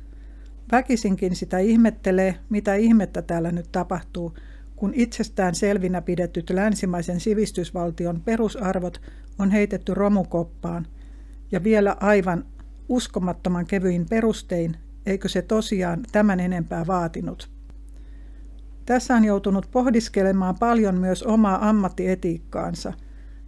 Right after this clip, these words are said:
En haluaisi lääkärinä suorittaa potilaille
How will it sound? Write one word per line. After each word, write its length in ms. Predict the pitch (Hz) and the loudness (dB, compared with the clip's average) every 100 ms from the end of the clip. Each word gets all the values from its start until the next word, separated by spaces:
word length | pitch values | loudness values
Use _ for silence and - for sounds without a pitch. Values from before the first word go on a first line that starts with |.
| - - | -8 0
En 140 | 202 | 2
haluaisi 520 | 202 247 240 202 196 | 4 6 6 6 4
lääkärinä 560 | 214 220 220 185 175 180 | 6 6 4 2 2 0
suorittaa 540 | 208 196 180 - 180 | 2 2 0 -2 -6
potilaille 800 | 175 208 214 196 180 175 170 175 | -2 -2 0 2 2 0 0 -2